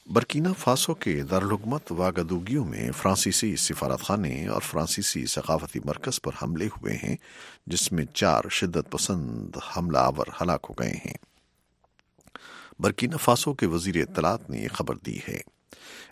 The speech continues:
عینی شاہدوں نے فرانسیسی خبر رساں ادارے اے ایف پی کو بتایا کہ پانچ مسلح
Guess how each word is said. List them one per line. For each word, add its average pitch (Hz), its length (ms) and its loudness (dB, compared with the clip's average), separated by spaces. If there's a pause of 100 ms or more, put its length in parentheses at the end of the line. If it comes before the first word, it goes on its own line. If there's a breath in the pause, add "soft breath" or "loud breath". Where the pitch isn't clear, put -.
عینی 113 160 8
شاہدوں 139 340 6
نے 139 100 4
فرانسیسی 104 580 2
خبر 82 300 2
رساں 131 280 0
ادارے 65 440 0
اے 80 160 2
ایف - 180 -2
پی 123 120 -2
کو 90 120 -2
بتایا 82 400 4
کہ - 220 -6
پانچ 80 300 0
مسلح 78 480 0